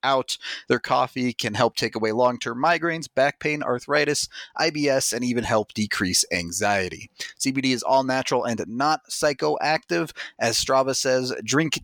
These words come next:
deeply, live fully." Check it out for yourself today and get twenty percent off when you use code D N V R twenty at checkout, and you can get it shipped straight to your door.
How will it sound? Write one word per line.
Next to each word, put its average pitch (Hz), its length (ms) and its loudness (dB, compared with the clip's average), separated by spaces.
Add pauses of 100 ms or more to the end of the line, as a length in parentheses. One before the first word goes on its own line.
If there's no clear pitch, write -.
deeply, 139 640 0
live 113 420 0 (120)
fully." 113 680 0
Check 131 160 -2
it 143 60 2
out 135 160 2
for 143 60 -4
yourself 131 420 2
today 151 460 -2
and 123 120 -2
get 117 160 0
twenty 190 300 -2
percent 165 340 -2
off 120 280 2 (260)
when 127 120 0
you 131 80 2
use 135 180 2
code 117 320 2 (120)
D 143 160 0
N 165 180 2
V 151 160 0
R 151 140 2
twenty 104 540 -2
at 107 140 0
checkout, 98 440 2 (120)
and 123 220 0
you 117 80 0
can 117 120 -4
get 107 140 4
it 107 100 0
shipped - 360 0
straight 107 420 0
to - 120 -6
your 104 260 2
door. 170 440 0